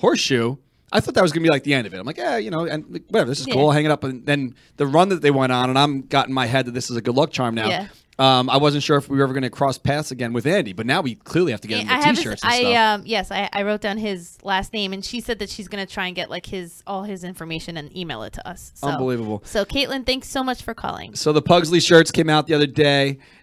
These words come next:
Speaker 1: and, uh, some people were a little confused 'cause they weren't following along with the, um, with the story of Pugsley. So if you happen to be interested,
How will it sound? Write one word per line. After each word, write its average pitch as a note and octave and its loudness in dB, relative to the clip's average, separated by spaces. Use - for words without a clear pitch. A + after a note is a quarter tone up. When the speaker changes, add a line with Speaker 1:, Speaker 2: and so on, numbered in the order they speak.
Speaker 1:
and, B2+ 2
uh, B2 4
some D#3+ -4
people G3+ 2
were F3 6
a E3 8
little D#3 8
confused D3+ 0
'cause C3 -6
they C3 2
weren't C3+ 0
following C3 2
along B2 -2
with A#2 -8
the, A#2+ 0
um, G#2+ 0
with A#2+ -6
the C3 0
story G3 8
of A#2 -2
Pugsley. G#2 -6
So - -6
if G#2 -4
you C#3 2
happen D3 2
to C#3 -4
be C#3+ -2
interested, C3+ -2